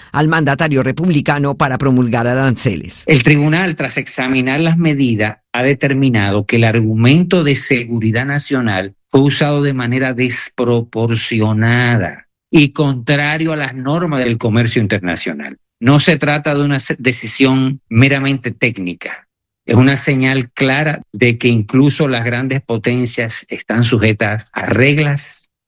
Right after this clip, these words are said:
Speaker 2: y el comercio global no puede ser rehén de agendas nacionales ni populistas. Y este fallo viene, desde mi punto de vista, a consecuencias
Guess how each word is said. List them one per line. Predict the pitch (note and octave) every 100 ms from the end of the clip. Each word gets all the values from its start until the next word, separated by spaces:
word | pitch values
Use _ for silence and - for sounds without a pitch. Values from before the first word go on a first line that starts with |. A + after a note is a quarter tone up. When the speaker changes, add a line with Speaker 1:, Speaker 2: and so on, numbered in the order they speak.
| _ _ _
Speaker 2:
y | -
el | A#2 G#2
comercio | A2+ G#2+ A#2 A#2
global | B2 A#2 G#2+ G#2+ G#2 A2+ _ _ _ _ -
no | A2 B2 A#2+ - _
puede | - G#2+ A2 G#2+ G2
ser | - F#2+ F#2+
rehén | - F#2 F#2+ B2+ C#3+ - _ _ _ _ -
de | F#2+
agendas | E2+ G#2 G#2 G2
nacionales | G#2 G2 A2+ F#2 G2+ A2 G#2+
ni | G2 F#2
populistas. | F#2+ E2+ E2+ D#2+ - - - - - - - _ _
Y | - D#3+
este | E3 D#3+ G3
fallo | G3+ D#3+ E3 G3 D#3
viene, | C#3 C3+ C3+ D3+
desde | F3 C#3
mi | B2
punto | A#2 B2 A#2+
de | C#3
vista, | C3+ C#3 E3+
a | D#3
consecuencias | C3 A2 A#2 A2 A2 A#2 D#3 C#3+ C3 - - -